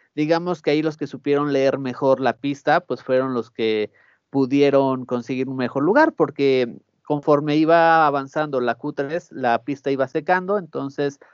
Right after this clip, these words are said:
los pilotos que pudieron meter neumáticos rojos, que son los más suaves,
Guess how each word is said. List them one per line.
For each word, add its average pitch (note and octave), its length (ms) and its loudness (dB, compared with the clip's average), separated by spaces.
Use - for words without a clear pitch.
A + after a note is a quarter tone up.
los C3+ 220 -2
pilotos D#3 520 -2
que B2 440 0
pudieron C#3+ 360 0
meter C#3+ 460 2
neumáticos B2+ 840 -2
rojos, D3+ 680 -2
que A2+ 120 -10
son B2 180 -10
los A#2 140 -6
más C3 160 -4
suaves, D#3+ 500 2